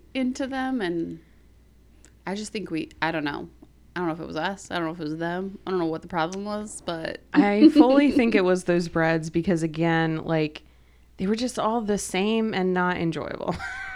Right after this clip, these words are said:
Speaker 1: Yeah. Yeah, yeah, yeah.
Speaker 2: But we did not, yeah.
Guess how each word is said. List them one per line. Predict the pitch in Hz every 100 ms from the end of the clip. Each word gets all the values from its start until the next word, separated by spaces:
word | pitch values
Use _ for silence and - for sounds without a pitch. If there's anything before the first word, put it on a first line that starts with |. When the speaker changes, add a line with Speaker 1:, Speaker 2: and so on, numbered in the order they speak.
| - - - -
Speaker 1:
Yeah. | 175 147 143 - -
Yeah, | 160 156
yeah, | 156
yeah. | - 180 -
Speaker 2:
But | - 180 170
we | 175
did | 175
not, | 170 165 165 160 156
yeah. | 156 101